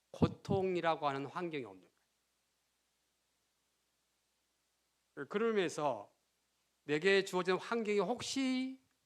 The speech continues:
어려움이 있거든 외면하고 도망가려고 하지 마시고 그곳에서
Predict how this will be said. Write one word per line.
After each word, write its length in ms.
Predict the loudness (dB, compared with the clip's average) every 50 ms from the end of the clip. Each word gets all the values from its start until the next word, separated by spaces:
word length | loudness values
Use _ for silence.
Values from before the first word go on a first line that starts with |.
| _ _
어려움이 580 | 4 6 6 6 6 6 6 6 4 2 0
있거든 680 | -2 -2 -4 -6 -6 -4 -4 -4 -4 -4 -4 -6 -8 -14 _ _ _ _ _ _ _ _ _ _ _ _ _
외면하고 1040 | 2 4 4 6 4 4 2 2 2 2 2 2 2 2 2 2 2 0 -2 -6 -12 _ _ _
도망가려고 760 | -6 -2 2 4 4 4 4 2 2 2 2 0 0 0 0 0
하지 200 | 0 0 -2 -2
마시고 500 | -2 -2 -2 -4 -4 -6 -6 -6 -6 -8
그곳에서 880 | -10 -6 -2 -2 -2 0 2 0 0 2 4 4 4 4 2 -2 -8